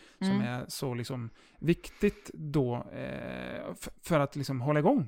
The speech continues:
Speaker 1: livet, eller att för,
Speaker 2: Mm.
Speaker 1: liksom
Speaker 2: Mm.
Speaker 1: kunna betala av huset och liksom se till att, eh, ungarna får kläder och mat på bordet och,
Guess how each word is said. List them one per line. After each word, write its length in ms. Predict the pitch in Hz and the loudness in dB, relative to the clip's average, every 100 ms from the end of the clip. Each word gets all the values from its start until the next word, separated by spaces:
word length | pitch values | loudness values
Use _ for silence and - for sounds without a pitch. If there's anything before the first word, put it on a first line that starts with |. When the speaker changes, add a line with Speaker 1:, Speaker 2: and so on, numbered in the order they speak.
| - | 0
Speaker 1:
livet, 400 | 156 151 120 127 | 2 2 2 -4
eller 100 | 131 | -4
att 80 | 127 | -4
för, 100 | - | 0
Speaker 2:
Mm. 360 | 202 170 151 151 | 2 0 -4 -8
Speaker 1:
liksom 260 | 143 131 | -6 0
Speaker 2:
Mm. 220 | 202 190 | 0 0
Speaker 1:
kunna 200 | 196 160 | 0 0
betala 340 | 151 165 151 170 | 0 2 4 6
av 280 | 165 220 151 | 4 4 2
huset 540 | 151 160 - 147 - | 0 0 0 -4 -2
och 220 | 147 143 | 0 2
liksom 320 | 139 151 139 127 - - | 0 -2 -2 -4 -12 -12
se 120 | - 160 | -2 4
till 200 | 202 208 | 4 4
att, 220 | 180 - | 2 -2
eh, 160 | 165 160 | -4 0
ungarna 460 | 175 147 139 147 | 2 2 2 0
får 280 | 143 156 160 | 0 0 0
kläder 380 | 151 156 135 139 | 2 2 4 2
och 320 | 139 135 - | 2 -2 -2
mat 200 | 147 135 | -2 0
på 120 | - | 0
bordet 480 | 147 135 131 135 - | 0 0 -2 -4 0
och, 240 | 135 131 | 2 2